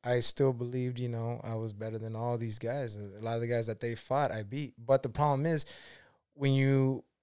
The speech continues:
when you come from the blue, like I did, and you're sixteen and you're knocking out grown men, uh, it doesn't really transfer because, um, you don't have, there's a point system,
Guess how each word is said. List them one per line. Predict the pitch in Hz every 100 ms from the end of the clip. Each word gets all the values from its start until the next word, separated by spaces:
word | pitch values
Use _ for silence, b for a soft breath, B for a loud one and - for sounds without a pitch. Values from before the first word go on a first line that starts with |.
| _
when | 123 135
you |
come | 139 185 185
from | 170 139
the | 117
blue, | 120 156 131 123 123
like | 117 131
I | 143
did, | 170 180 - _ _ _
and | 127 127
you're | 131
sixteen | - - - - 160 151
and |
you're | 127 123
knocking | 131 139 143 135
out | 127 107 -
grown | 123 135 131 117
men, | 123 156 220 _ _ _ _ _ _ _ _
uh, | 123 127 127
it | 127
doesn't | 160 160 156 113
really | 135 143 131
transfer | - 139 160 - 131
because, | 123 123 131 123 120 - b b b _ 127
um, | 123 127 123 120 - -
you | 143
don't | 151 127
have, | 139 131
there's | 135 131
a | 117
point | 139 165 156
system, | 117 - 104 101